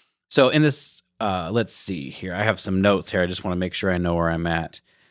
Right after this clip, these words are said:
Okay, so Carol Dweck, I'm gonna give you the definition of fixed and growth mindset in its most basic form.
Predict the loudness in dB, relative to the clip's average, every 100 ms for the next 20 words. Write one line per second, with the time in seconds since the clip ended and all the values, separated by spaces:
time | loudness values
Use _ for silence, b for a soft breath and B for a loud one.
0 | _ 2 2 0 2 2 2 -2 2 2
1 | 2 2 2 2 0 -4 -20 _ _ 0
2 | 2 4 2 2 4 4 4 2 2 0
3 | 0 0 -2 0 0 0 0 -8 -4 -2
4 | 4 4 4 2 2 2 0 2 0 2
5 | -2 -2 0 0 0 2 2 0 -6 -4
6 | -4 -4 -8